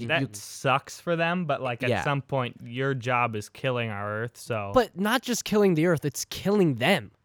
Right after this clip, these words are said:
Speaker 3: I mean,
Speaker 1: Yeah, true.
Speaker 3: you would
Speaker 1: It's not
Speaker 3: want
Speaker 1: even
Speaker 3: a
Speaker 1: good.
Speaker 3: better
Speaker 1: Yeah.
Speaker 3: I mean, no, yeah, obviously no hate to the coal workers. I, I,
Speaker 1: They're
Speaker 3: I
Speaker 1: friggin' workers,
Speaker 3: they're
Speaker 1: just like,
Speaker 3: workers.
Speaker 1: yeah.
Speaker 3: They are, they're doing their thing. They're trying to make a living. And it's like, if someone offered you ten dollars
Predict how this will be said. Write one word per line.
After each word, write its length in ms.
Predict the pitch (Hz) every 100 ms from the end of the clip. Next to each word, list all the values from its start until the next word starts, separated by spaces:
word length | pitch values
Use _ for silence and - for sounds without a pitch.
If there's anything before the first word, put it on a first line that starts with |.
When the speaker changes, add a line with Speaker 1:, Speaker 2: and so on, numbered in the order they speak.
| -
Speaker 3:
I 120 | 165
mean, 240 | 196 180
Speaker 1:
Yeah, 200 | 175 208
true. 260 | 143 - 170
Speaker 3:
you 80 | 233
would 160 | -
Speaker 1:
It's 80 | 160
not 40 | 170
Speaker 3:
want 160 | 220
Speaker 1:
even 140 | 240 185
Speaker 3:
a 60 |
Speaker 1:
good. 160 | 160 160
Speaker 3:
better 420 | 185 208 180 151 156
Speaker 1:
Yeah. 360 | 214 98 87 95 _ _ _ 170
Speaker 3:
I 80 |
mean, 180 | 190 185
no, 180 | 208 247
yeah, 280 | 196 208 117 -
obviously 480 | 196 233 156 - 131
no 160 | 139
hate 240 | 131 151 -
to 60 |
the 100 | 131
coal 300 | 123 202 208 -
workers. 360 | - 95 - 104
I, 260 | 113 120 98
I, 60 | 117
Speaker 1:
They're 160 | 117 117
Speaker 3:
I 160 | 175
Speaker 1:
friggin' 180 | 151 123
workers, 440 | 107 147 - 110 92
Speaker 3:
they're 120 | 196
Speaker 1:
just 80 | 170
like, 0 | 220 -
Speaker 3:
workers. 360 | 101 95 - 98
Speaker 1:
yeah. 140 | 123
Speaker 3:
They 180 | 156 170
are, 300 | 175 165 160
they're 220 | 135 175
doing 300 | 151 160 202
their 120 | 185 160
thing. 240 | - 202
They're 100 | 127
trying 220 | - 151
to 60 | 165
make 180 | 160 147
a 60 |
living. 380 | 143 190 123 117
And 80 | 120
it's 100 | -
like, 180 | 131 123
if 100 | 131
someone 300 | - 220 180
offered 400 | 139 165 165 147
you 260 | 135 131 127 - _ _ _ -
ten 300 | 190 196 196
dollars 580 | 147 135 120 117 -